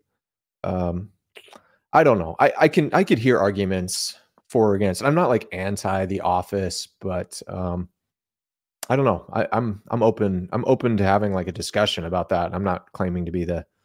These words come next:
the, the expert on all things in regards to metamodernism. I think I, I would, I would say the other thing in favor of it, so maybe this strengthens J-, the question, is that, like, metamodernism takes,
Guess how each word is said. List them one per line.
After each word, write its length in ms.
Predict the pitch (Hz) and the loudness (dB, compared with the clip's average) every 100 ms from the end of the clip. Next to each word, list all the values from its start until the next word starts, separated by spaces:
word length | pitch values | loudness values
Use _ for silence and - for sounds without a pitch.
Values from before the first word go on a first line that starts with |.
| _ _ | _ _
the, 340 | 90 90 87 - | -6 -4 -6 -6
the 120 | 95 | -2
expert 400 | 98 - - 82 | -2 -2 -4 -4
on 100 | 85 | -2
all 140 | 85 80 | -4 -2
things 440 | 95 85 82 - _ - _ _ | -2 -2 -4 -10 _ -20 _ _
in 100 | 87 | -6
regards 380 | 87 87 85 - | -2 -2 -2 -4
to 60 | |
metamodernism. 880 | 90 87 87 85 87 87 85 87 87 | -4 -2 -2 -2 -2 -4 -6 -8 -6
I 80 | - | -4
think 260 | 104 139 - _ - - | 0 0 -2 _ -20 0
I, 100 | 139 143 - | 0 0 -4
I 60 | |
would, 200 | 147 160 | -2 0
I 60 | 151 | 2
would 100 | 151 | 6
say 120 | 196 | 8
the 140 | 160 147 | 8 8
other 180 | 165 | 6
thing 240 | 165 160 139 | 4 2 2
in 220 | 113 110 | 2 0
favor 400 | - 123 131 104 | 4 6 6 6
of 100 | 92 | 2
it, 140 | 92 - | -2 -2
so 100 | 101 | 0
maybe 200 | 104 101 | 2 2
this 140 | 92 | -2
strengthens 480 | - 104 98 101 87 | 0 0 2 -2 -4
J-, 280 | 92 92 - | -2 -2 -2
the 180 | - 87 | -4 -4
question, 540 | - 95 87 - 87 - _ _ _ _ - | -2 -4 -4 -6 -8 -8 _ _ _ _ -4
is 160 | 98 | 0
that, 260 | 101 95 92 | 4 4 4
like, 140 | 104 98 | 0 2
metamodernism 1000 | 120 147 143 127 120 113 104 107 98 92 | 4 4 4 2 2 0 0 0 -2 -4
takes, 500 | - 123 117 - - | 0 0 0 -6 -10